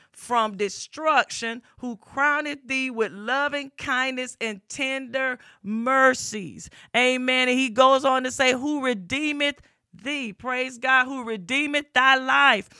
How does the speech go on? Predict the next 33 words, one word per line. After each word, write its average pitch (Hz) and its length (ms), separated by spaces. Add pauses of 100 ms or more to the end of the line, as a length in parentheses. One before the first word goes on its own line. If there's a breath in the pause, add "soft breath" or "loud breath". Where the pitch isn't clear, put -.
(160 loud breath)
from 254 320
destruction." 226 880
David 247 400
is 247 160
giving 247 500
thanks. 277 320
He's 214 220
blessing 262 560
the 262 80
Lord. 269 400
Amen. 220 560 (160 loud breath)
He's 226 200
blessing 254 600
the 233 80
Lord. 226 460
Come 254 200
on. 240 160 (140 loud breath)
He's 254 240
exalting 240 840
him. 208 260 (160 loud breath)
He's 247 220
lifting 269 500
his 262 280
name 262 440
up. 262 280 (120)
In 233 140
other 269 240
words, 247 320
David 254 400
is 240 100
saying, 247 380
"I'm 226 260
grateful 220 680